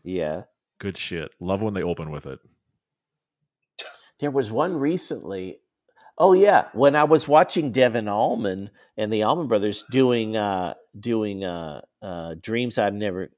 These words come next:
Speaker 1: Dreams I've Never Seen, and I'm saying, "God, this is, but this is a Molly Hatchet song."
Speaker 2: Right.
Speaker 1: And,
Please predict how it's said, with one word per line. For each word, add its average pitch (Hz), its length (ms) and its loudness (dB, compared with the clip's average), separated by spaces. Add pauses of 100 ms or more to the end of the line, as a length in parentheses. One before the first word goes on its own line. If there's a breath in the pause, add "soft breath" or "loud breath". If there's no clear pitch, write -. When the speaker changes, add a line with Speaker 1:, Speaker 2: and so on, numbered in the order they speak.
Speaker 1:
Dreams 104 520 -10
I've 92 140 -6
Never 90 260 -8
Seen, 98 520 -8 (1200)
and 107 180 -12
I'm 104 100 -14
saying, - 300 -18
"God, - 240 -20
this - 320 -20
is, - 260 -20 (1040)
but - 200 -20 (760)
this 123 240 -16
is 98 100 -16
a 92 40 -14
Molly 82 380 -14
Hatchet 98 500 -18
song." - 320 -20 (300)
Speaker 2:
Right. 76 360 -12
Speaker 1:
And, 92 240 -8